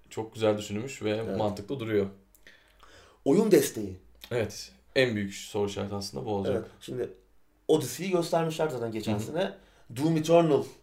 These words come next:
Speaker 2: üzerinden bir, e, şey yaptılar. Dört K altmış F P S çalıştığını, sunucu tarafında onu halletmiş görünüyorlar. Zaten
Speaker 1: Hı hı.
Speaker 2: çok güçlü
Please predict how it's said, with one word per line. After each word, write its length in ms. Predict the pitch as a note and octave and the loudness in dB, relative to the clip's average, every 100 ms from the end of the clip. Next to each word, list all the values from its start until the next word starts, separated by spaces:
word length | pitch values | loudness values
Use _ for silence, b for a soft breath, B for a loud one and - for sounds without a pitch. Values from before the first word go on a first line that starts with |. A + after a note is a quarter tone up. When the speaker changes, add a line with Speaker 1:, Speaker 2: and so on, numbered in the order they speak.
| _ _ - _ | _ _ -20 _
Speaker 2:
üzerinden 520 | A#2+ A#2+ A#2+ A#2+ A#2 A#2 | -6 -2 -2 -2 -4 -2
bir, 220 | A#2 G#2 B B | -4 -4 B B
e, 200 | G#2+ G#2 | -8 -8
şey 140 | G#2 A2+ | -4 0
yaptılar. 560 | A2 A2 C3 G#3+ - - b b b A#2 | 0 0 0 0 -2 -18 b b b -2
Dört 220 | C3 C3+ | 2 2
K 100 | C3+ | 2
altmış 260 | C3 C3 - | 0 0 -6
F 140 | C3 | -10
P 80 | A#2+ | -8
S 140 | C3 D#3 | -8 -4
çalıştığını, 680 | C#3 C3+ - C3 B2+ A#2 | -4 -4 -4 -4 -2 -2
sunucu 340 | A2+ F#3 G3 G3 | -2 0 2 4
tarafında 320 | C3+ D#3+ G#3 | 2 2 4
onu 140 | G3+ | 6
halletmiş 420 | F3 F3 - G#3+ | 6 6 2 0
görünüyorlar. 460 | F3 E3 E3 C#3 A#2 | 4 4 6 4 6
Zaten 180 | D#3 D#3+ | 4 2
Speaker 1:
Hı 40 | |
hı. 60 | C#3 | 0
Speaker 2:
çok 180 | D#3 C#3 | -2 -4
güçlü 440 | B2+ B2+ B2 - | -8 -2 -2 -2